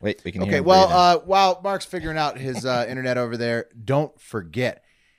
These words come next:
Speaker 2: sign up for the Hive Hour and Florida Man Friday. Those are weekly bonus podcasts that we do on top of the daily, uh, news show. They're available at patreon dot com slash hard factor, uh, or on Spotify, Facebook, Instagram, YouTube,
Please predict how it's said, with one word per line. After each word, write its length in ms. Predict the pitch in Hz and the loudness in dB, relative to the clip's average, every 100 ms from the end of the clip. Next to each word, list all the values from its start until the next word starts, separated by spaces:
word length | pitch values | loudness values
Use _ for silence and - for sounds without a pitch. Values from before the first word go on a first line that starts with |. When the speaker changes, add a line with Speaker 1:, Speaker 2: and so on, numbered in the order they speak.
| _ _ | _ _
Speaker 2:
sign 320 | - 175 180 | -2 2 4
up 120 | 170 - | 2 0
for 80 | |
the 80 | 131 | -2
Hive 300 | 113 143 135 | 2 4 4
Hour 240 | 120 104 92 | 4 2 -2
and 260 | 123 131 113 | -4 -4 -4
Florida 260 | 127 123 | -4 -2
Man 160 | 117 110 | -2 -6
Friday. 320 | 113 117 104 | -4 -4 -2
Those 200 | 143 151 | -4 -4
are 80 | 123 90 82 131 | -8 -10 -16 -4
weekly 320 | 208 233 220 | -4 -4 -6
bonus 400 | 127 135 151 127 | 0 2 2 0
podcasts 600 | - 110 92 101 85 - | -2 -4 -4 -6 -8 -10
that 100 | - | -14
we 160 | 92 107 | -12 -12
do 180 | 92 101 | -10 -10
on 120 | 90 | -10
top 220 | 110 101 | -10 -10
of 20 | |
the 80 | 85 | -12
daily, 340 | 92 90 87 - | -10 -10 -10 -14
uh, 180 | 78 80 | -14 -12
news 180 | 95 | -12
show. 240 | 95 104 98 _ _ | -10 -10 -10 _ _
They're 100 | 131 | -6
available 340 | 156 156 135 | 0 0 0
at 80 | 127 | -4
patreon 440 | 147 143 - 123 113 | -2 -4 -2 -4 -2
dot 180 | 110 | -4
com 220 | - 113 101 | -4 -6 -4
slash 240 | 101 92 | -6 -2
hard 200 | 120 110 | -2 0
factor, 380 | 107 101 95 90 _ _ _ - | -2 -4 -6 -12 _ _ _ -8
uh, 180 | 110 104 | -6 -4
or 400 | 147 170 107 85 _ _ _ - | 0 0 0 -4 _ _ _ -12
on 240 | 107 98 - | -10 -10 -14
Spotify, 680 | - 110 107 101 98 87 | -10 -6 -6 -6 -10 -10
Facebook, 460 | - 101 87 87 85 | -10 -12 -10 -14 -14
Instagram, 460 | 90 - 80 90 85 _ _ | -16 -18 -14 -14 -14 _ _
YouTube, 420 | 135 131 131 120 | -12 -8 -6 -6